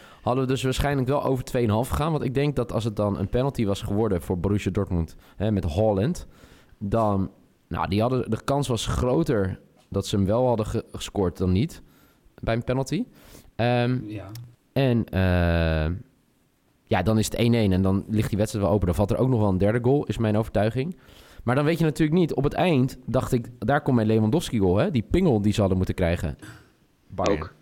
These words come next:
Speaker 1: Ja, was iets mi-, was iets
Speaker 2: Ja, of
Speaker 1: minder.
Speaker 2: die bal die, die Davies, eh, breed moest leggen.
Speaker 1: Welke?
Speaker 3: Ja,
Speaker 2: Dat was Davies, toch?
Speaker 3: Ja.
Speaker 2: Ja.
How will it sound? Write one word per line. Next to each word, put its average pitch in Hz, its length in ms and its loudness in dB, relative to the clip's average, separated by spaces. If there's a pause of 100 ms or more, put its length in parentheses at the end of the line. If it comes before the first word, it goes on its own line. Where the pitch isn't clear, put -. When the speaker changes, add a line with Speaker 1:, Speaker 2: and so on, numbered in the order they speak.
(140)
Speaker 1:
Ja, 110 180 0
was 135 140 -2
iets - 240 4
mi-, 175 200 4
was 143 220 -2
iets 190 180 2
Speaker 2:
Ja, 160 80 4
of 156 60 6
Speaker 1:
minder. 202 220 4
Speaker 2:
die 262 100 2
bal 113 140 -4
die, 107 260 -4
die 98 280 -12
Davies, 110 560 -6
eh, 120 300 -2 (180)
breed 117 260 -6
moest 107 160 -8
leggen. 117 400 -10 (720)
Speaker 1:
Welke? 95 200 2
Speaker 3:
Ja, 98 140 8
Speaker 2:
Dat 113 140 -2
was 123 160 -2
Davies, 143 320 -6
toch? - 200 -14 (640)
Speaker 3:
Ja. 98 200 4 (580)
Speaker 2:
Ja. 107 60 -14